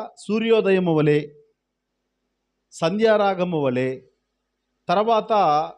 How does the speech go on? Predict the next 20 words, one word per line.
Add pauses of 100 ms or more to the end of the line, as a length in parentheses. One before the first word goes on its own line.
(140)
చంద్రబింబము
వలె (140)
కళగా, (840)
ఆ (160)
చంద్రబింబం
వలె (1500)
ఇంకా (120)
అంతకంటే (100)
గొప్ప
కళ (260)
నీతి
సూర్యుడైనటువంటి
యేసు
ప్రభు
వారి
వలె (300)
మారిపోయింది. (1300)
అంటే (160)
ఒక్కొక్క
మెట్టు,